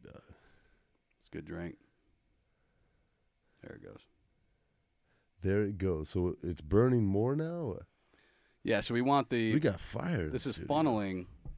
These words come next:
Speaker 2: all the smoke into the drink.
Speaker 1: Yeah, man.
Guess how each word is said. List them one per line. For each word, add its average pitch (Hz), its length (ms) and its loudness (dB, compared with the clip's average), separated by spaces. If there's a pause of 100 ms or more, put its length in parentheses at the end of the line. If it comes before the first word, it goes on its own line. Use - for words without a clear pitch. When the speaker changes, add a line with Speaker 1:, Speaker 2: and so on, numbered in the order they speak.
(260)
Speaker 2:
all 107 120 -2
the 101 80 -4
smoke 113 360 -4
into 98 180 -6
the 85 80 -10
drink. 92 360 -6 (4000)
Speaker 1:
Yeah, 107 240 -6
man. 80 340 -10